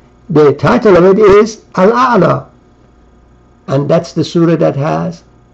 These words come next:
nineteen verses. Look,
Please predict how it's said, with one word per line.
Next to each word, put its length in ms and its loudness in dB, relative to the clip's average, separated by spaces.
nineteen 800 -4
verses. 920 -2
Look, 320 -4